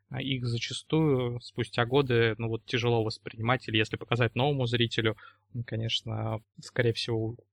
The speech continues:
удивится и после вот современных спецэффектов может, э,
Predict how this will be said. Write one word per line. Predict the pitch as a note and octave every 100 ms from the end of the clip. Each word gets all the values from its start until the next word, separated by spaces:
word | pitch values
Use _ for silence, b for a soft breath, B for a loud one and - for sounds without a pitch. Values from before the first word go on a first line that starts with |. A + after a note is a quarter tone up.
| _ _ B B _
удивится | C#3+ B2 C#3+ E3 - C3+
и | A#2+
после | - A#2+ - B2 A#2+
вот | A2+ A2
современных | - A#2+ A#2+ C3 C3 B2
спецэффектов | B2 - B2 - -
может, | A#2 A2+ A2+ -
э, | A2 A2